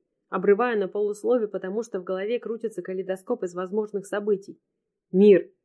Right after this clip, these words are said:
Смотрит прямо в глаза, превратившись из волка в щенка.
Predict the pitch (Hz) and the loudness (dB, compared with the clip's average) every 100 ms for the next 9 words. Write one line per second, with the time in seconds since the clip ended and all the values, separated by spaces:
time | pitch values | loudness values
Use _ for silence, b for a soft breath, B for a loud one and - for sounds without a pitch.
0 | _ _ _ _ - - 233 254 185 170 | _ _ _ _ -12 2 4 4 -2 -4
1 | 220 208 175 180 180 214 233 233 - 180 | -2 -4 -4 -6 -4 -6 -8 -10 -6 -4
2 | 180 175 233 214 190 175 185 226 220 175 | -4 -6 -8 -8 -10 -6 -2 -2 -4 -8
3 | 202 196 185 156 | -6 -4 -6 -10